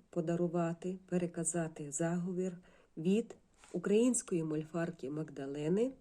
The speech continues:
Цей заговір виконувати потрібно тільки матері, яка відправляє свою дитину,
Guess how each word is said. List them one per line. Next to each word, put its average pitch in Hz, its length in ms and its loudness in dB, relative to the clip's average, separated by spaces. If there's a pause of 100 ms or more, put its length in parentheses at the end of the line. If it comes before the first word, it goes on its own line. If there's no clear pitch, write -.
(1400)
Цей 180 300 6
заговір 175 640 0 (160)
виконувати 180 760 -2
потрібно 180 760 -2 (240)
тільки 233 480 4 (160)
матері, 170 640 2 (1200)
яка 185 380 2
відправляє 180 880 2
свою 175 400 0
дитину, 196 640 2